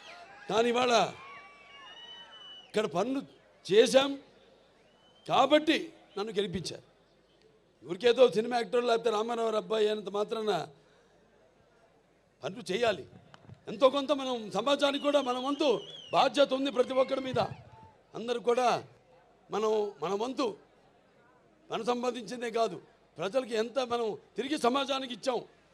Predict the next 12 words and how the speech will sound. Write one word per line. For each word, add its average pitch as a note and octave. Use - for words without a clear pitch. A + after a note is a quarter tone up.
అన్నది A3
చాలా G3+
ముఖ్యం. F3
అప్పుడే D4
మనం C4
చరిత్రలో B3+
చిరస్థాయిగా A3+
నిలిచిపోతాం. F#3+
నిలిచిపోవడం A3
కోసం G#3
కాదు. E3+
ఎన్నో D4